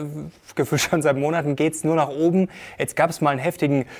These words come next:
Rücksetzer zwischendurch. Jetzt streiten sich da die Gelehrten. Die einen sagen, "Ach, das ist doch kein Rücksetzer, das ist doch ganz normal." Die anderen sagen, "Hm,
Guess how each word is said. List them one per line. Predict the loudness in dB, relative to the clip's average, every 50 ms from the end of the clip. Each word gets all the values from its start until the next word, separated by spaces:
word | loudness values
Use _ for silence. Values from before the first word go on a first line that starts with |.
| -18 -14 -6 0
Rücksetzer | 2 4 4 2 2 2 2 2 2 2 0 0 0
zwischendurch. | -2 0 2 2 4 4 4 2 4 6 6 6 6 6 4 2 -2 -6
Jetzt | -8 -8 -8
streiten | -6 -2 0 2 2 2 2 0
sich | 0 0
da | 0 0
die | 0 2
Gelehrten. | 2 4 4 4 4 4 2 -2
Die | -2 -2
einen | -2 -2 -2
sagen, | -4 -4 -6 -6 -8
"Ach, | -10 -12
das | -12 -12 -10
ist | -10
doch | -10 -10
kein | -10 -10 -8 -4
Rücksetzer, | -2 -2 -4 -2 -2 -4 -2 -2 -4 -4
das | -4 -4
ist | -4 -4
doch | -6 -6
ganz | -4 -4 -4 -2
normal." | -2 -2 -2 0 2 2 2 0
Die | -2 -4
anderen | -4 -2 0 0
sagen, | 0 0 0
"Hm, | -2 -2 -2 -2 -2 -4